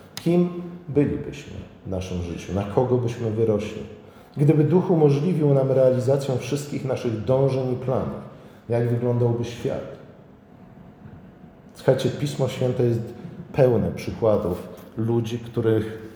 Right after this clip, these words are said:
Bóg do jakiegoś stopnia poz-, którym Bóg do jakiegoś stopnia pozwolił właśnie realizować swoje własne fantazje i zachcianki. I wiemy,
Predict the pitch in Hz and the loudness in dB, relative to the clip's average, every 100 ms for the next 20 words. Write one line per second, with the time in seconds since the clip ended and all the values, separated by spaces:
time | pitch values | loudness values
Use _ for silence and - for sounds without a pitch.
0 | - - - - - 170 165 135 - 143 | -10 -10 -20 -16 -4 -2 4 4 4 0
1 | 123 - - - 135 113 123 110 - - | 0 -2 -4 -2 -2 -2 -2 -2 -6 -2
2 | 127 123 120 160 151 135 143 135 - - | 0 2 0 0 0 0 2 0 0 -6
3 | - 120 - 110 98 156 151 - 76 76 | -4 -4 -2 -4 0 2 2 -4 -8 -10
4 | - 95 98 95 101 92 92 - - 117 | -8 -4 -2 -2 -4 -4 -4 -6 -2 2
5 | 131 123 95 95 - 110 - 107 101 98 | 2 0 -2 -4 -4 -6 -4 -2 -2 -2
6 | 90 98 98 101 - 147 135 110 - - | -2 -4 -6 -8 -4 -2 0 -2 -8 -14
7 | - - - - - - - - - - | -18 -20 -20 -20 -20 -20 -20 -20 -20 -20
8 | - - 117 123 101 | -12 -2 2 2 2